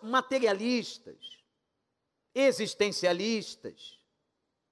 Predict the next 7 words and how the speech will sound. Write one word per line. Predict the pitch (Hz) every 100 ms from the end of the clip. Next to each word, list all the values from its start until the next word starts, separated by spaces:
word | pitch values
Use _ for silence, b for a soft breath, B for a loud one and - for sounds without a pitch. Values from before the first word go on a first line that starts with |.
| _ _ _ _ _ _ -
que | 294
acreditam | 311 - 269 247 175 294 294 269 254 240
na | 202 254
seguinte | - 233 233 254 226
filosofia: | - 214 185 170 - 139 135 104 - _ _
o | 262 262
homem, | 285 302 247 170 123